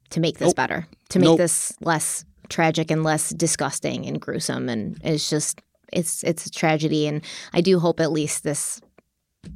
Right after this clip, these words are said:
Speaker 1: seals it up, you know,
Speaker 2: Yeah.
Speaker 1: for,
Speaker 2: They,
Speaker 1: for
Speaker 2: it's
Speaker 1: good.
Speaker 2: finally the end of a chapter. They know, they'll know concretely what happened and they can process it
Speaker 1: I hope they
Speaker 2: and
Speaker 1: can heal.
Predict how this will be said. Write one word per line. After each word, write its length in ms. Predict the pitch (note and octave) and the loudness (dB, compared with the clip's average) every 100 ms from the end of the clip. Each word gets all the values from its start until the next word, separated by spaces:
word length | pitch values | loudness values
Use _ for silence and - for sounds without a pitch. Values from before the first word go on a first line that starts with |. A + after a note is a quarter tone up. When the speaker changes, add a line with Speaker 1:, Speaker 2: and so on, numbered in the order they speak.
| - | -16
Speaker 1:
seals 560 | - - - F3+ D#3+ D#3 | -12 -4 4 6 4 2
it 100 | C3 | -2
up, 200 | G#2 - - _ _ _ _ _ | -4 -8 -20 _ _ _ _ _
you 100 | - | -4
know, 120 | C3 C3 | 0 2
Speaker 2:
Yeah. 140 | C3 - _ _ _ | 2 0 _ _ _
Speaker 1:
for, 280 | - - C#3 | -10 -2 4
Speaker 2:
They, 120 | C#3 | 4
Speaker 1:
for 60 | |
Speaker 2:
it's 80 | B2 | 4
Speaker 1:
good. 160 | C#3 - | 2 2
Speaker 2:
finally 300 | D#3+ D3 D3+ | 2 4 6
the 140 | C#3+ | 6
end 100 | C#3 | 6
of 80 | C3 | 4
a 60 | B2 | 0
chapter. 480 | - A#2 - G#2+ G2 _ - | 0 0 0 -4 -6 _ 2
They 160 | C#3 | 4
know, 320 | C#3+ C3+ C3 A#2+ | 6 6 6 4
they'll 180 | C3 | 4
know 160 | C3 B2+ | 4 4
concretely 720 | - B2+ A#2 B2+ A#2+ C3 B2 | 2 0 2 2 2 2 2
what 220 | A#2 A#2+ | 4 2
happened 420 | A2 A#2 A2+ A#2 A2+ | 4 2 2 0 0
and 300 | G#2+ G#2 - - - _ _ | 0 -2 -4 -16 -20 _ _
they 100 | A#2 | 0
can 160 | A2+ A2 | 0 0
process 520 | C#3 B2+ - C3 - | 2 4 4 4 6
it 40 | |
Speaker 1:
I 20 | B2+ | 6
hope 100 | F3 | 6
they 100 | D#3+ | 4
Speaker 2:
and 80 | - | 4
Speaker 1:
can 100 | D3 | 0
heal. 280 | D#3 - | -2 -4